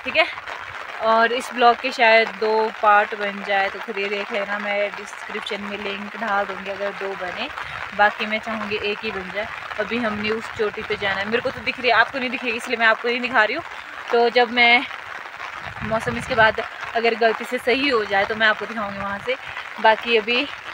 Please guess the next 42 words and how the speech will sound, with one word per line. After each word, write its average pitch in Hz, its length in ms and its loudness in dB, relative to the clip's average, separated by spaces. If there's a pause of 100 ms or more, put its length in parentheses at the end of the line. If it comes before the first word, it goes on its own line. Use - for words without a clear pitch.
(380)
बाकी 233 300 6
अभी 233 160 2
क्या, 247 180 8
अभी 226 160 6
हम 233 220 -2
जा 214 200 8
रहे 277 120 8
हैं 339 80 10
और 269 120 6
सुबह 233 280 2 (100)
मैं 220 220 6
पक्का - 260 4
दिखाने 220 320 -2
वाली 185 180 -2
हूँ 190 60 4
आपको। 262 240 0 (500)
और 233 180 4 (440)
ऊपर 220 200 2
से 247 140 4
आसमान 220 400 2
गरज 214 360 -4
रहा 202 300 2
है 202 420 -2
और 202 220 2
बरस 208 260 0
भी 214 160 -6
रहा 196 220 -2
है, 247 340 2 (560)
तो 226 80 0
हम 226 300 -2 (120)
जा 208 180 6
रहे 196 160 0
हैं 196 80 -2
अभी, 202 160 -6
ठीक 247 140 -6
है। 330 120 2 (960)
मेरा 208 180 -4
फ़ोन 214 220 -6
भी 202 100 -10
भीग 202 220 -4
रहा 202 140 2
है। - 140 -2